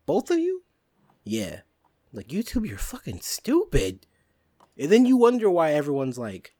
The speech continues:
"Well, how did you get like this?" I'm like, "Oh, you can literally blame YouTube."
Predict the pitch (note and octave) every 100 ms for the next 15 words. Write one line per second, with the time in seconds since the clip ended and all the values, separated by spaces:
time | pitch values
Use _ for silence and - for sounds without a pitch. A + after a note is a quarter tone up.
0 | _ _ _ _ _ G2+ F#2+ C3 B2+ A2+
1 | B2+ D2+ F2+ F2 F2 G#2 F#2 - C3+ C3+
2 | F#3+ C#3+ A#2+ G2 F#2 G2+ B3 G2+ F#2